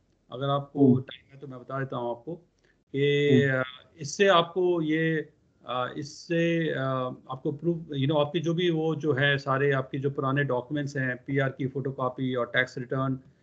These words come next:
Speaker 1: एडमिंटन के
Speaker 2: Hmm।
Speaker 1: address, company अपनी जो भी कुछ है, आपके सारे दिन है,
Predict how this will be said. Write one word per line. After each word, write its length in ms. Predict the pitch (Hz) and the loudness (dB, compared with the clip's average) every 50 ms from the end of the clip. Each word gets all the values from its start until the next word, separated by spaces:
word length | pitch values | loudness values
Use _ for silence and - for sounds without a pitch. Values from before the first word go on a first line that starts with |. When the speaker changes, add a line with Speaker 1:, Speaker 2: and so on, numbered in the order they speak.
| _ _ _ - | _ _ _ -10
Speaker 1:
एडमिंटन 320 | 123 113 123 131 131 127 131 | -8 -4 -2 -2 -2 -2 -4
के 160 | 127 131 143 | -2 2 4
Speaker 2:
Hmm। 120 | 135 123 | 6 6
Speaker 1:
address, 360 | 123 120 131 - _ _ _ _ | 4 2 -4 -14 _ _ _ _
company 420 | _ - 131 131 135 139 131 131 | _ -14 -14 -12 -8 -6 -4 -4
अपनी 240 | 127 117 - 135 127 | -4 -4 -4 -6 -2
जो 140 | 131 175 180 | -2 -2 -2
भी 100 | 185 175 | -2 -2
कुछ 200 | 165 147 135 139 | -4 -4 -2 0
है, 60 | 139 | 0
आपके 280 | 127 123 123 131 139 | 0 0 -2 -4 -6
सारे 300 | 127 131 131 127 131 135 | -4 -2 -2 -2 -2 -2
दिन 240 | 120 113 131 131 131 | -4 -4 -2 -2 0
है, 360 | 123 123 127 123 - - _ | 0 0 0 -2 -4 -8 _